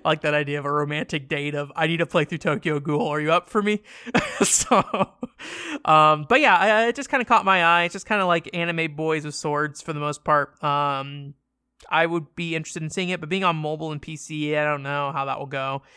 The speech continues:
I don't know. It depends. Like, I mean, it being a mobile game, right? Like, I kinda have expectations around certain types of mobile games, and P C ports of mobile games typically still feel like mobile games, right?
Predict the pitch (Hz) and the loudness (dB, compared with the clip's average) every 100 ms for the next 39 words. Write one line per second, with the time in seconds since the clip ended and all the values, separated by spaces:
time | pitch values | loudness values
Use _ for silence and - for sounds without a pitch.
0 | - - - 247 196 - 233 277 247 226 | -20 -12 2 4 6 4 4 2 4 2
1 | 214 226 233 233 220 262 208 156 156 196 | 2 2 2 0 0 0 2 4 4 2
2 | 214 226 233 247 - 180 214 220 - 165 | 0 0 -2 -6 -2 2 2 0 -4 -6
3 | - 175 208 220 196 175 - 175 - 160 | -4 -8 -2 0 2 0 -2 -4 -2 -6
4 | 151 165 160 151 147 170 147 151 139 160 | -4 -6 0 0 0 -4 -4 -6 -6 -6
5 | 156 160 160 147 147 139 - 185 180 165 | -4 -4 -6 -6 -10 -12 -10 -10 -10 -10
6 | - 160 147 147 139 139 143 143 139 - | -4 -4 -4 -6 -6 -4 -4 -6 -10 -4
7 | 190 156 147 - 151 135 147 135 135 131 | -4 -4 -8 -4 -6 -4 -6 -6 -8 -6
8 | 135 139 135 135 143 135 | -6 -6 -10 -6 -4 -4